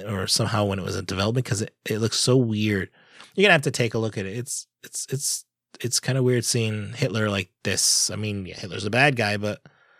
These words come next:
obviously there are pictures of Hitler when he wasn't, like, you know, persecuting the Jews. <laughs> But we got our, our Nazi stories in there. All right, let's go to the weird and,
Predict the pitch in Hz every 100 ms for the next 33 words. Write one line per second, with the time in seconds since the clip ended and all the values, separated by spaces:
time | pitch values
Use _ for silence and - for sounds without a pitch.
0 | _ - - - 165 202 247 190 175 202
1 | 196 196 165 165 208 147 143 135 135 139
2 | 135 135 139 - 107 113 - 92 95 98
3 | 92 98 - - 107 - - 101 98 87
4 | 90 85 82 - - - - 151 120 _
5 | - - _ - - - - - _ 139
6 | - - 127 139 127 123 110 - - 104
7 | 110 101 - 101 - 101 95 90 95 95
8 | 92 _ _ _ _ _ _ _ _ _
9 | _ - - 147 147 233 214 143 135 160
10 | 127